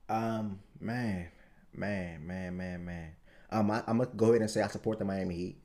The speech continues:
Um, I love the Miami Heat. But if I had to get down to it,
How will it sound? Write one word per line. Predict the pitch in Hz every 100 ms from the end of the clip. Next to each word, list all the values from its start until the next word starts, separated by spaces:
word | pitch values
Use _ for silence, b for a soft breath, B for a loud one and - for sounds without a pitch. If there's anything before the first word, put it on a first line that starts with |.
| -
Um, | 87 87 85 - _ - -
I | 98
love | 98 95
the |
Miami | 98 95 92 90
Heat. | 92 92 - - _ _ -
But | 113
if | 117
I | 180
had | 269 190
to | 165
get | - 90 98 113
down | - 113 110 110
to | 120 131
it, | 127